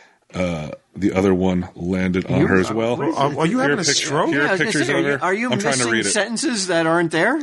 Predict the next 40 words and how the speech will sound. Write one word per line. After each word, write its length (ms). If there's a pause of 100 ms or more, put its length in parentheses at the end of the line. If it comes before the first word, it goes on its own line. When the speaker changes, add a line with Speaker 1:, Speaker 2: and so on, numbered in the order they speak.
(220)
Speaker 2:
I 40
mean, 200
like, 200
are 80
Speaker 1:
This 120
Speaker 2:
you 60
just 100
Speaker 1:
girl, 80
this 160
girl 160
is 80
basically 440
saying 400
that, 560
uh, 180
the, 220
the 120
Kissing 300
Skull 240
did 220
not 420 (840)
Speaker 2:
Work? 340
Speaker 1:
did 140
not 220
work 240
for 200
her. 180 (200)
Speaker 3:
It's 140
a 80
cursed 500
skull. 480
Why 160
would 120
it 60
work? 280 (180)
Speaker 1:
She 140
gave 160
it 60
money. 260
Speaker 3:
Did, 160